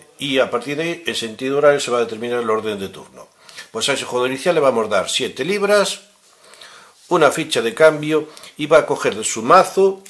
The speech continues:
de robar cuatro cartitas. El siguiente jugador va a recibir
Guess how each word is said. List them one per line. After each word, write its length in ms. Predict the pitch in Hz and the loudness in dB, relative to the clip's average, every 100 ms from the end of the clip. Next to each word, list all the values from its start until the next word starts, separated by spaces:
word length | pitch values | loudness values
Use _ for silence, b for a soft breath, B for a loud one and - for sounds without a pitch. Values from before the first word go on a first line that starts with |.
| - | -14
de 120 | - | -6
robar 380 | 127 165 180 - | 0 4 2 2
cuatro 340 | - 156 139 | 4 4 4
cartitas. 640 | 120 98 - - - - - - _ _ _ _ B B B B B B B B - | -2 -2 -6 -20 -16 -14 -14 -16 _ _ _ _ B B B B B B B B -4
El 80 | |
siguiente 300 | 113 135 123 | 0 0 -2
jugador 580 | 127 131 160 208 - 123 | -2 4 6 8 6 4
va 60 | 131 | 4
a 20 | |
recibir 480 | 127 - 107 90 | 4 -2 -6 -8